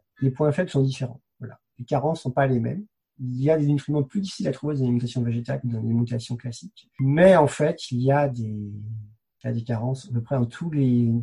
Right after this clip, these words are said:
dans toutes les alimentations. Et donc, cette préoccupation, ça devrait être une préoccupation, euh, générale et pas simplement une, que la seule préoccupation des, des végétariens et végétaliens.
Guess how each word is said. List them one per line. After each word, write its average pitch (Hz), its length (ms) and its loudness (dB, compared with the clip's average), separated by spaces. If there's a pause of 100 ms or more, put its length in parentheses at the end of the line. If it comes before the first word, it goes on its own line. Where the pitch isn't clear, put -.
dans 107 100 -8
toutes - 180 -12
les 143 80 2
alimentations. 123 640 0 (160)
Et 139 100 2
donc, 147 160 2
cette - 280 0
préoccupation, 156 680 0
ça 160 100 -2
devrait 139 320 4
être - 80 -6
une 135 80 2
préoccupation, 135 1000 -6
euh, 120 80 -6 (160)
générale 139 560 0 (320)
et 120 60 -10
pas 160 180 0
simplement 139 460 -2
une, 120 240 -2 (100)
que 180 100 -4
la 151 140 2
seule 175 200 -2
préoccupation 143 800 -6
des, 120 240 -8 (300)
des 117 60 -6
végétariens 120 600 -4
et 135 60 -4
végétaliens. 123 560 -10